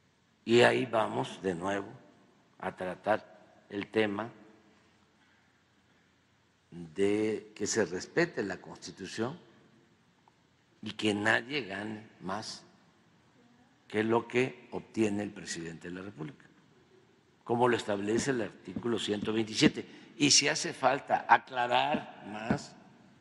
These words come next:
para no dar pie a ninguna interesada interpretación, pues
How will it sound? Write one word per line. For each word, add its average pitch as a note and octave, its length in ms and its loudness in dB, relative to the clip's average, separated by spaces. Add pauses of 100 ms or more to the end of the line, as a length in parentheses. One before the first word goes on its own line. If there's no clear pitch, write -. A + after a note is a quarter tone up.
(200)
para A2+ 760 4 (360)
no C3 500 2
dar C3 440 0
pie C3+ 460 4
a A#2+ 100 2
ninguna C3+ 720 2 (1700)
interesada C3 1120 2 (2000)
interpretación, A#2+ 960 2 (2250)
pues A2 340 0